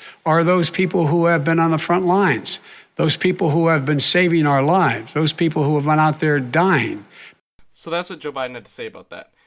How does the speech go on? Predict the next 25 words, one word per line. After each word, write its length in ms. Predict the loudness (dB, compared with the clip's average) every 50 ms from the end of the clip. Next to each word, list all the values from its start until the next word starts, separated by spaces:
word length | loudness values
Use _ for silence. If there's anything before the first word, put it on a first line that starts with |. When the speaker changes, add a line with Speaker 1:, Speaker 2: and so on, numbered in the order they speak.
| _ _ _
Speaker 2:
So, 520 | -20 -14 -10 -6 -4 -4 -4 -4 -6 -6 -6
um, 440 | -8 -8 -8 -8 -10 -14 -16 -20 _ _ _ _ _ _ _ _ _ _ _ _ _ _ _ _ _ _ _ _ -20 -20 -18
disagree 560 | -16 -14 -12 -12 -12 -10 -10 -8 -8 -8 -8
with 140 | -10 -10 -10
that 180 | -10 -10 -10
first 220 | -10 -12 -14 -14 -14
point. 120 | -14 -12 -10
That 120 | -10 -10
second 280 | -8 -10 -10 -12 -12 -14
point, 300 | -10 -10 -10 -10 -12 -14 _ _ _ _ _ -14
um, 260 | -10 -8 -8 -8 -8 -10
isn't 160 | -12 -12 -12
necessarily 440 | -10 -10 -10 -10 -10 -10 -10 -10 -12
incorrect, 500 | -12 -14 -12 -10 -10 -10 -10 -12 -20 -20 _ _ _ _ _ _ _ _
but 100 | -4 -2
it 100 | -2 -2
shows 340 | -2 -4 -4 -4 -4 -4 -8
you 80 | -12 -12
the 140 | -12 -14 -14
reason 320 | -12 -12 -12 -12 -10 -8
why 140 | -6 -6 -6
those 160 | -8 -10 -12
people 240 | -12 -16 -12 -10 -10
are, 100 | -10 -10
the, 180 | -12 -14 -18